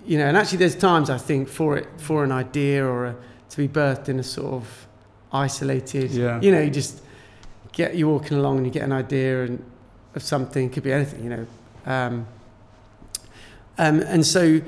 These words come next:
Speaker 1: that's how I think a lot of ideas are, are birthed, and, and you, and you should be ready to be inspired at all times, I think.
Speaker 2: Yeah.
Speaker 1: But, um, but certainly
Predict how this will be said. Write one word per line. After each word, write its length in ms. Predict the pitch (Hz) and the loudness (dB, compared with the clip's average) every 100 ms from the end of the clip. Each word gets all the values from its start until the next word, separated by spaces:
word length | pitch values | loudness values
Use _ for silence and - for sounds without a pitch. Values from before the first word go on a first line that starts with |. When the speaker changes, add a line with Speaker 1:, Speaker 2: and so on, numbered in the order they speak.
| - | -6
Speaker 1:
that's 200 | - 180 | -2 0
how 200 | - 165 151 | 2 4 4
I 40 | |
think 240 | 147 175 143 | 2 2 2
a 60 | |
lot 140 | 147 151 | 2 2
of 100 | 135 | 0
ideas 420 | 131 156 151 135 | 0 0 0 -2
are, 100 | 127 - | -8 -10
are 80 | - | -12
birthed, 420 | 139 135 123 120 | -4 -2 -2 -6
and, 180 | 131 120 - - - | -8 -8 -10 -20 -6
and 180 | 151 143 | 0 2
you, 160 | 139 - | 0 0
and 80 | 156 | 0
you 40 | |
should 220 | 143 190 151 | 4 2 2
be 140 | 160 | 0
ready 320 | 143 151 143 | 2 2 2
to 180 | 139 - | -4 -4
be 80 | 147 | -2
inspired 380 | 127 - 147 139 | -2 0 0 2
at 60 | |
all 120 | 156 143 | 0 -2
times, 380 | - 151 131 | -2 -2 -2
I 60 | 131 | -4
think. 280 | 110 113 117 143 | -8 -10 -10 -14
Speaker 2:
Yeah. 60 | 120 - - - - - - | -18 -20 -20 -20 -20 -20 0
Speaker 1:
But, 280 | 165 - 160 | 4 4 4
um, 480 | 147 139 139 139 147 - - - - - - | 4 4 2 -2 -8 -18 -20 -20 -20 -20 -4
but 180 | 165 165 | 0 0
certainly 840 | - - 208 202 175 165 151 147 | 2 4 4 4 4 2 0 -2